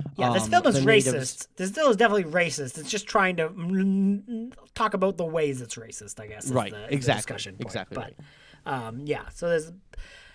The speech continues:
Speaker 1: it's a very interesting, uh, discussion to be had. Uh, and I think, uh, if you wa-, again, if you wanna really read some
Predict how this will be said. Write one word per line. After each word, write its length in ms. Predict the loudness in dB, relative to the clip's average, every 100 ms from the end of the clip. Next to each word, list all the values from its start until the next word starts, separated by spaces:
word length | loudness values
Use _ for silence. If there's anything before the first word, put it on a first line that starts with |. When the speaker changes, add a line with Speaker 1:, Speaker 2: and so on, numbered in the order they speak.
| -16
Speaker 1:
it's 120 | -4
a 40 |
very 340 | 2 4 4 2
interesting, 840 | -2 -8 -6 -6 -4 -4 -4 -10 -12
uh, 200 | -10 -10
discussion 440 | -10 -12 -12 -12 -16
to 40 |
be 100 | -16
had. 400 | -16 -16 -20 -20 -14
Uh, 280 | -12 -12 -10
and 140 | -2
I 80 | 0
think, 340 | 0 -2 -4 -2
uh, 200 | 0 -2
if 160 | -6 -6
you 100 | -4
wa-, 120 | -2
again, 320 | -2 -2 -2
if 120 | -2 -4
you 60 |
wanna 260 | -2 -2 -2
really 560 | -6 -6 0 2 2
read 400 | 0 -2 -4 -4
some 140 | -6